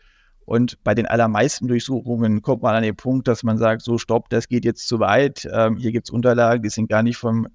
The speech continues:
Durchsuchungsbeschluss gedeckt und deswegen dürfen die schon gar nicht mitgenommen werden."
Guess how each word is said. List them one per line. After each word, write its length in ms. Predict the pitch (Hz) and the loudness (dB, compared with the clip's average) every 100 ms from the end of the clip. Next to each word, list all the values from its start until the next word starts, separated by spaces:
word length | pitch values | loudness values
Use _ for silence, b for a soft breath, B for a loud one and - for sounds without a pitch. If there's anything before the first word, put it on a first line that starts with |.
| _ | _
Durchsuchungsbeschluss 840 | 117 110 127 123 120 - - 127 - | -4 -2 -4 -4 -4 -4 -4 -4 -4
gedeckt 400 | 120 107 147 - _ _ _ | 0 2 2 -2 _ _ _
und 100 | - | -4
deswegen 380 | 123 - 127 120 | -4 0 0 2
dürfen 240 | 120 123 123 | 0 0 -2
die 80 | |
schon 160 | 120 110 | 0 0
gar 160 | 104 101 | 2 2
nicht 180 | 107 | 0
mitgenommen 540 | 104 - 107 107 104 98 | -4 -6 -2 0 2 0
werden." 320 | 98 95 - | 0 -2 -8